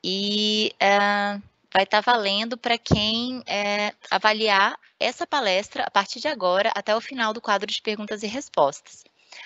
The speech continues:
tá? Então, é, a gente vai fazer umas perguntas dos participantes aí pro professor Davi, e enquanto isso, quem responder, é, o formulário vai tá concorrendo a mais um livro, tá? Então, vou passar a palavra agora pra Márcia.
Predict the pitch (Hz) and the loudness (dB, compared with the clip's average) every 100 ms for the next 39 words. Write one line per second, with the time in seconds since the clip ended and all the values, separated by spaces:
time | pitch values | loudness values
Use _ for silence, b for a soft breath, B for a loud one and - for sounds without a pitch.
0 | B - 175 226 254 208 226 - B B | B -2 4 4 4 0 0 -4 B B
1 | B - 180 180 175 175 185 190 185 185 | B 2 4 6 4 4 2 0 0 0
2 | 180 180 190 185 180 175 175 - 180 180 | 0 -2 -4 -4 -6 -4 -6 0 -2 0
3 | 196 - 165 - 165 160 170 - - 180 | -6 -4 -6 -2 -4 -4 -10 -10 -8 -6
4 | 170 170 208 202 247 269 269 277 233 277 | -2 2 0 0 -4 -4 -2 2 2 2
5 | 254 226 269 - 339 B B - 226 233 | -2 -2 -2 -4 -8 B B -2 0 2
6 | 233 - 226 214 196 196 240 _ _ _ | -2 -2 -4 0 0 0 -4 _ _ _
7 | _ - 175 175 170 180 208 214 247 214 | _ -4 0 2 2 2 0 2 4 6
8 | 208 220 269 339 _ _ 208 208 - 220 | 6 2 -4 -10 _ _ -2 0 -2 -4
9 | 220 240 226 190 202 220 - 196 185 185 | -6 -8 -6 -8 -8 -10 -6 -4 -4 -4
10 | 220 240 196 170 175 175 _ _ _ - | -8 -10 -10 -10 -14 -16 _ _ _ -6
11 | 190 233 339 _ B B B B 196 208 | -2 -2 -4 _ B B B B 0 0
12 | 208 214 208 202 196 185 190 175 175 - | 0 0 0 2 2 4 2 0 0 0
13 | 208 240 185 160 170 - - 311 | -2 0 0 0 -2 -6 -10 -10